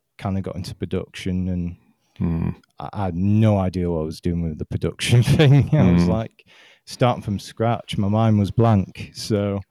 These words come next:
Speaker 2: Yeah. That can actually
Speaker 1: You
Speaker 2: kinda be
Speaker 1: know.
Speaker 2: a good thing, because I, sometimes when we have, like, a little bit of a musical background, we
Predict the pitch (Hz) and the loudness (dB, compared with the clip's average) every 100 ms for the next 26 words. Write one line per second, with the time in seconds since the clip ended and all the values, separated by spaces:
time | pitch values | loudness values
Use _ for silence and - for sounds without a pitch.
0 | _ - 90 107 87 80 - - - - | _ -6 -4 -2 -6 -6 -10 -10 -10 -14
1 | - - _ _ _ _ _ _ _ _ | -18 -20 _ _ _ _ _ _ _ _
2 | _ - 92 110 110 113 104 98 90 90 | _ -4 0 2 2 0 2 4 4 4
3 | 92 90 90 85 85 87 85 87 85 87 | 2 0 2 2 2 0 0 0 0 0
4 | 85 - 92 90 92 87 87 87 85 85 | -4 -2 0 2 0 0 -2 0 2 2
5 | 85 82 90 85 90 95 95 87 87 85 | 0 0 0 0 0 2 2 2 2 2
6 | 90 90 - 87 82 85 87 85 85 82 | 2 0 0 -2 -2 -4 -2 -2 -2 -2
7 | - - - - - _ _ - 90 90 | -6 -20 -20 -20 -20 _ _ 0 4 4
8 | 85 82 85 | 4 0 -2